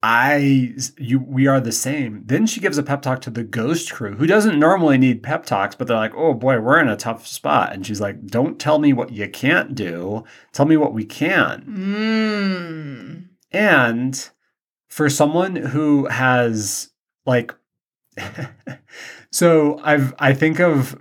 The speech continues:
Speaker 1: uh, fictional characters oftentimes like D and D characters or something. And so we see Ezra, who's,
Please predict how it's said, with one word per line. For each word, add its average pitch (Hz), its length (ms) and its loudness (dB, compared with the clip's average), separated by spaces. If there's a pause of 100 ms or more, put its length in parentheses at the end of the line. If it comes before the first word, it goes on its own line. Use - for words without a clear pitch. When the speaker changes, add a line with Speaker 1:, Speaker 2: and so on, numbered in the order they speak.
(540)
Speaker 1:
uh, 117 460 0
fictional 135 440 0
characters 120 400 2
oftentimes 113 480 0
like 110 220 -2
D 113 160 0
and 107 120 -4
D 98 140 -10
characters 101 520 -10
or 98 60 -8
something. 101 380 -8
And 107 120 -6
so 123 80 -2
we 117 100 0
see 156 220 4
Ezra, 110 500 2
who's, 104 420 -6